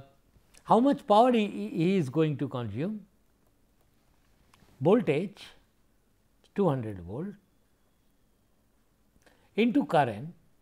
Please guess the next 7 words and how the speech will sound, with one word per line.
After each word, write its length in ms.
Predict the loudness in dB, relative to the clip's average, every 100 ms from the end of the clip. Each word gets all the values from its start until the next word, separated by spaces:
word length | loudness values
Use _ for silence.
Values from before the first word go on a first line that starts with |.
| -2
twenty 340 | 0 0 0
ampere 500 | -2 -4 -14 -14 -14 -16 _ _ _ _ _ _ _
into 260 | 0 0 0 -2
cosine 360 | 2 4 4
theta 420 | 0 -6 -8 -14 -18 -20 _ _ _ _ _ _
V 200 | 0 0
bar 380 | 0 -4 -6